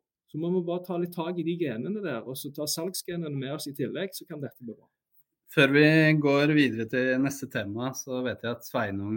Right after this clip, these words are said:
Speaker 2: eh, brenner inn, eh, inne med litt, eh, interessant kunnskap her. Eh, og det er også interessant å, å se på dette med, har det vært en vridning fra at dette grønn-, var det et grønt alibi tidligere disse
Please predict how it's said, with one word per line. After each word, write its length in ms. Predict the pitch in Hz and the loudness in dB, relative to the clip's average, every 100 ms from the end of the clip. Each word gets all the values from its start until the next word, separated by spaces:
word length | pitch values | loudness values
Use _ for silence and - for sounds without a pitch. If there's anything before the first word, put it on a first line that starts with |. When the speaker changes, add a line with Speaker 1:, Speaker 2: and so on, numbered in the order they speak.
| 110 | -2
Speaker 2:
eh, 80 | 110 107 | -2 0
brenner 320 | 107 101 113 | -2 -2 -2
inn, 240 | 107 110 110 | -2 -2 -4
eh, 300 | 113 113 120 - _ _ 277 185 - | -4 -6 -8 -12 _ _ -20 _ -2
inne 160 | 127 | 0
med 160 | 117 127 | 2 2
litt, 220 | 131 - | 0 -2
eh, 220 | 135 127 131 | -2 -2 -2
interessant 420 | 131 139 135 127 131 | -2 -4 0 0 0
kunnskap 400 | 117 - 107 - | -2 -4 -8 0
her. 220 | 139 156 - - | 0 0 -6 -10
Eh, 120 | 127 123 | -8 -6
og 100 | 131 | -2
det 80 | 131 | -2
er 60 | |
også 180 | 120 131 | -2 -4
interessant 560 | 127 139 127 120 117 - - | -4 -4 -4 -4 -4 -8 -6
å, 80 | 131 127 123 123 127 | -2 0 0 -2 -6
å 20 | |
se 220 | - 117 | -6 -6
på 160 | - 123 | -4 -6
dette 240 | 113 - | -6 -6
med, 480 | 113 110 110 107 110 - _ _ _ _ _ _ - - - 131 | -4 -2 -2 -2 -6 -10 _ _ _ _ _ _ -12 -12 -8 -2
har 80 | |
det 80 | 131 | 2
vært 240 | 127 - - | 2 0 0
en 160 | 131 139 | 2 2
vridning 540 | 139 135 104 104 123 123 | 2 0 -2 -2 -4 -2
fra 160 | 123 117 120 - | -4 -2 -4 -8
at 300 | - - - - - | -12 -12 -14 -14 -10
dette 320 | 123 - 117 113 117 117 117 120 127 | -10 -6 -4 -2 -2 -4 -6 -6 -4
grønn-, 460 | 139 143 120 110 117 - | 2 2 2 -2 -6 -2
var 160 | 131 | 2
det 140 | 135 139 | 2 2
et 60 | 139 | 4
grønt 400 | 131 151 151 147 | 6 6 2 0
alibi 380 | 147 143 135 151 | 0 0 -2 0
tidligere 480 | - 120 110 131 | 0 0 0 0
disse 320 | 160 139 - | 0 -2 -2